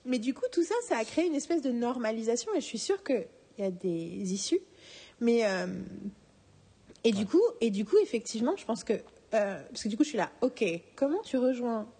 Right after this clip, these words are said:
Speaker 1: ce dont on veut parler aujourd'hui avec ce que t'es en train de dire ? » Bon, déjà,
Speaker 2: Ouais.
Speaker 1: on est toujours sur les joies de l'analyse, donc, bah, la pensée critique, c'est un truc de base de l'analyse,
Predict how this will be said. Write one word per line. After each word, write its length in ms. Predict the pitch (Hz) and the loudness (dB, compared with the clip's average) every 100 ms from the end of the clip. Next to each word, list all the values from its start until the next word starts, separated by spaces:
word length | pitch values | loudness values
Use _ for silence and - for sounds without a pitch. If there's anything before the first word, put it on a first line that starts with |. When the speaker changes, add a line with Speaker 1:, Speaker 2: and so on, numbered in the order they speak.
| _ _ | _ _
Speaker 1:
ce 180 | - 233 | -4 0
dont 120 | 302 294 | 0 0
on 60 | |
veut 80 | 254 | 0
parler 220 | 233 220 | 0 0
aujourd'hui 420 | 214 208 196 254 - | 0 0 -2 -2 -2
avec 220 | 226 226 | -2 -2
ce 60 | - | -4
que 60 | |
t'es 100 | 226 | -4
en 60 | 214 | -4
train 120 | 208 | -2
de 40 | 190 | -4
dire ? » 100 | 175 | -2
Bon, 80 | 190 | -2
déjà, 320 | 196 220 254 - | 0 0 -2 -4
Speaker 2:
Ouais. 120 | 240 247 - 233 | -4 -4 -4 0
Speaker 1:
on 40 | |
est 140 | 240 | 2
toujours 220 | - 247 277 | 2 2 2
sur 120 | 233 | 2
les 80 | 233 | 2
joies 120 | 214 | 2
de 60 | |
l'analyse, 380 | 208 202 208 254 | 2 0 0 -2
donc, 280 | 214 202 - - | -2 -4 -4 -2
bah, 80 | 175 | -2
la 100 | 190 | 0
pensée 260 | 214 208 | -2 -4
critique, 380 | 226 240 - 240 | -4 -4 -4 -6
c'est 120 | - | -4
un 80 | 196 | -4
truc 200 | 196 214 | -2 -2
de 100 | 208 | 0
base 240 | 196 196 190 | 0 0 0
de 60 | |
l'analyse, 500 | 196 185 180 202 214 | -2 -2 -2 -4 -6